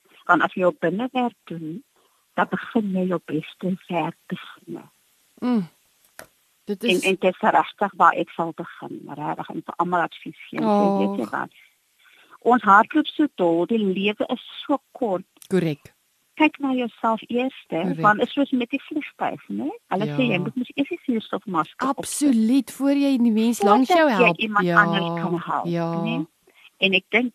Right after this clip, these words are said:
Speaker 1: dit is die ding wat ons dalk 'n bietjie mis as vroue,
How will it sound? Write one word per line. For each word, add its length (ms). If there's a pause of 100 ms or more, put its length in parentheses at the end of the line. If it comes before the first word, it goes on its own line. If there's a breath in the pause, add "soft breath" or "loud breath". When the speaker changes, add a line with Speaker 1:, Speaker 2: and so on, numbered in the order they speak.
Speaker 1:
dit 220
is 120
die 160
ding 200
wat 160
ons 280
dalk 280
'n 60
bietjie 240
mis 260 (160)
as 160 (140)
vroue, 440